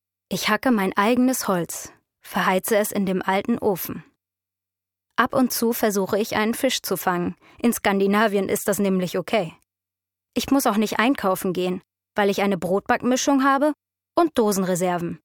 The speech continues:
ein paar Bier und Whisky. Whisky ist auch gut gegen Mücken. Wenn es Strom gibt, okay. Wenn nicht, gehe ich ins Bett, sobald es auf der Terrasse zu dunkel zum Lesen wird. Ich stehe mit der Sonne auf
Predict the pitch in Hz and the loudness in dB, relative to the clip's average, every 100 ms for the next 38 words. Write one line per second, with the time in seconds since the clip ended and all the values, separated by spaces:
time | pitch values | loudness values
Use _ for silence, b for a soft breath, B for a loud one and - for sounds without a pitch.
0 | _ - 190 - 180 190 247 262 277 _ | _ -4 -2 -2 -2 0 0 0 -4 _
1 | - 190 214 277 - - 180 - _ _ | -4 -4 0 0 0 -4 -10 -12 _ _
2 | _ _ - 233 - 202 - - - 220 | _ _ -2 0 0 -4 -4 -4 -2 -2
3 | 208 190 175 170 220 - 143 _ _ _ | -2 0 0 0 0 -2 -16 _ _ _
4 | _ _ _ _ _ 233 220 214 - 220 | _ _ _ _ _ 0 0 0 0 2
5 | 277 311 294 247 - 202 190 B B _ | 2 2 0 -2 0 -2 -2 B B _
6 | 240 202 190 208 - - 208 202 202 196 | -6 -2 0 0 -2 0 2 2 0 -4
7 | 185 - 220 - 226 202 233 269 233 208 | -4 -2 -2 0 -2 0 0 0 -2 -4
8 | 214 - 202 180 214 269 - 294 240 202 | -4 -4 -4 -2 -2 -4 -2 0 0 0
9 | 185 - 185 180 175 175 170 175 170 - | -2 -2 -2 0 -2 -2 -4 -6 -10 -18
10 | _ _ _ _ _ _ _ _ _ _ | _ _ _ _ _ _ _ _ _ _
11 | - - - 202 196 208 233 196 202 247 | -6 -2 0 2 2 2 0 2 2 2
12 | - 185 175 - - | 2 0 -2 -8 -16